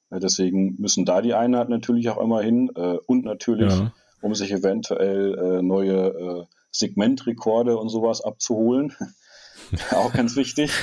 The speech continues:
Speaker 2: <laughs>
Speaker 1: Und ja, aber meine Hauptplattform, also wo ich dann wirklich, äh, auf die Daten noch zugreife und mir mein Training angucke und das auswerte und,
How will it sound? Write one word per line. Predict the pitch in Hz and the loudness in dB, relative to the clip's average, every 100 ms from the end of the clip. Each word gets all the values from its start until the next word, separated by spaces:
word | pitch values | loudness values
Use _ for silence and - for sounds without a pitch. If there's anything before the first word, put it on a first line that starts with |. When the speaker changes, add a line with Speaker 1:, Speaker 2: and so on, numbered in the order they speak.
| - | -4
Speaker 2:
<laughs> | - 123 143 170 - 165 165 - 139 - 123 - 113 - 110 - 117 | 0 2 4 4 4 2 2 2 2 2 0 2 0 2 0 2 0
Speaker 1:
Und | - 110 107 98 | 2 2 2 0
ja, | 98 | 0
aber | 98 95 | 2 2
meine | 101 92 | 2 2
Hauptplattform, | 107 120 135 123 - 123 123 127 123 | 0 0 -2 -2 0 2 4 2 0
also | 104 98 | -4 -2
wo | 104 | -2
ich | - | 0
dann | 98 95 | 0 2
wirklich, | 104 127 117 - | 0 0 0 -2
äh, | 110 104 101 98 | -2 0 2 2
auf | - - | 0 0
die | - | 0
Daten | 98 101 - | 2 2 0
noch | 92 | -4
zugreife | - 131 123 117 120 123 | -2 0 2 2 2 0
und | 113 | -2
mir | 101 | -2
mein | 98 | -2
Training | 95 107 107 104 | -2 0 0 0
angucke | 101 120 127 117 107 | 0 0 0 -2 -2
und | |
das | 92 - | -2 0
auswerte | 95 113 113 113 113 - 110 110 | 0 0 0 0 0 0 2 2
und, | 98 95 | 0 -4